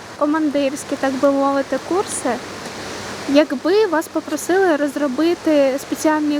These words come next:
курс для спортсменів Київського інституту, яких у нас доволі багато, і багато з них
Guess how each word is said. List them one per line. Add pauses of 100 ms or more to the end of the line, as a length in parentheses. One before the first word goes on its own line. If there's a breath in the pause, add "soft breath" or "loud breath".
(140)
курс (840 loud breath)
для
спортсменів
Київського
інституту,
яких
у
нас
доволі
багато, (720)
і (300)
багато
з
них